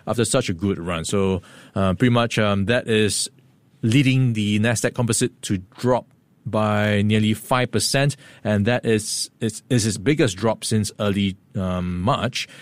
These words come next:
And you have the Dow down by two point eight percent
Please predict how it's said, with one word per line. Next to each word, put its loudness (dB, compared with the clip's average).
And 2
you 4
have 2
the 2
Dow 2
down 0
by 2
two 0
point -2
eight -4
percent 0